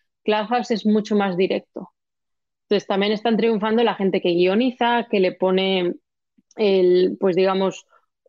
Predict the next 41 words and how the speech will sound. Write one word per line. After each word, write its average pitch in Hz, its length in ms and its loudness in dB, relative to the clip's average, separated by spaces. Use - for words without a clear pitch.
o, - 360 -10
o 202 480 4
unas 214 340 0
dinámicas 240 680 0
o 214 80 0
un 196 160 0
sello, 240 420 0
una 208 160 -2
forma 208 260 -2
de 202 100 -2
contar, 214 420 -2
pero 202 140 -2
en 180 80 -6
general 214 560 -2
es 208 540 -2
un 226 180 4
lugar 208 240 2
en 220 100 0
el 208 160 0
que 190 180 0
llegas, 220 560 -2
lo 196 160 -4
escuchas, 233 540 -2
participas 208 640 -4
si 185 140 -4
quieres 240 400 0
o 190 60 -2
si 160 140 -6
te 170 120 0
dejan, 190 640 -4
según 185 280 0
el 180 80 2
tipo 185 220 0
de, 190 380 0
de 190 180 -2
sala 190 220 -2
en 185 60 -2
la 185 80 -2
que 190 80 -2
te 208 120 0
metas, 208 320 0